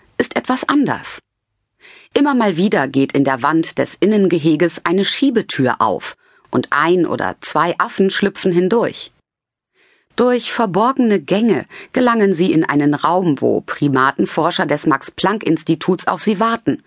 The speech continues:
getrennt durch eine Glasscheibe und Gitter. Hier nehmen die Affen an Spielchen teil. Es geht in diesen Verhaltensstudien nicht nur um die Affen, es geht auch um uns,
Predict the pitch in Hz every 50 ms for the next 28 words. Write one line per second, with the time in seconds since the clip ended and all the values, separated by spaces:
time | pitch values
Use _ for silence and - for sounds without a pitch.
0 | _ _ - - - _ _ - 254 - - - 269 269 269 262 - - - 214
1 | 202 - - 175 180 185 190 175 175 160 143 131 131 - - - - 123 120 117
2 | 107 127 120 - _ _ _ _ 196 233 - - 208 - - - - - - -
3 | _ _ _ _ _ _ _ _ _ _ _ _ _ _ _ _ _ _ _ _
4 | _ _ _ _ - - - - - _ _ _ _ - - 240 285 285 269 254
5 | 240 240 226 220 180 185 - - 160 - - 233 233 - 202 220 226 - - -
6 | 233 214 175 156 - - - 117 110 - - - 107 78 65 65 - - _ _
7 | _ _ _ _ _ _ _ _ _ _ _ _ _ _ _ _ _ _ 214 208
8 | - - 240 277 277 - 240 202 190 208 - 214 202 196 185 - - 151 127 147
9 | 156 - 190 190 - - - 160 175 170 143 156 156 151 156 165 190 - - -
10 | - 143 131 120 - - 135 123 117 - - 127 147 170 - - 131 110 - -
11 | _ _ _ _ _ _ _ - 233 233 - - 196 180 - 160 156 - - 220
12 | 240 - 302 262 190 139 - - - -